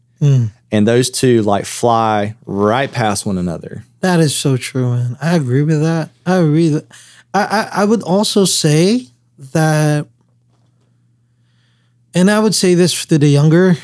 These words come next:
Speaker 1: uh, the, the older people, that they think they need to, to jive or to, to be in the current state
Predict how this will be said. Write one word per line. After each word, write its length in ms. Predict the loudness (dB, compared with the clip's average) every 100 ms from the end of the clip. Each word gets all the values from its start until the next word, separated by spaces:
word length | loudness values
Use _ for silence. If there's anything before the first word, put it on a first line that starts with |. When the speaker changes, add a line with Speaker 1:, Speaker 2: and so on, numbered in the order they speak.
| -6 -2
Speaker 1:
uh, 100 | 0
the, 120 | 2
the 160 | 0 2
older 340 | 2 2 0
people, 520 | 0 -2 0 0 -2 -4 _ -2
that 300 | 0 0 0
they 140 | 0
think 640 | 0 0 2 4 2 -2 -20 -20 _ _ _ _
they 320 | -20 -2 2
need 220 | 4 2 0
to, 440 | 0 2 2 0 -4 _ _ -12 -12 _ _ _ _ _ _ _ _ _ _ _ _ -4
to 140 | -2
jive 840 | 0 2 2 2 2 0 -2 -8 -4
or 220 | 0 0
to, 400 | 0 0 2 2
to 380 | 0 0 2 0
be 400 | -2 0 2 4
in 80 | 2
the 80 | 2
current 500 | -4 -2 0 0 0
state 520 | -4 0 2 0 -2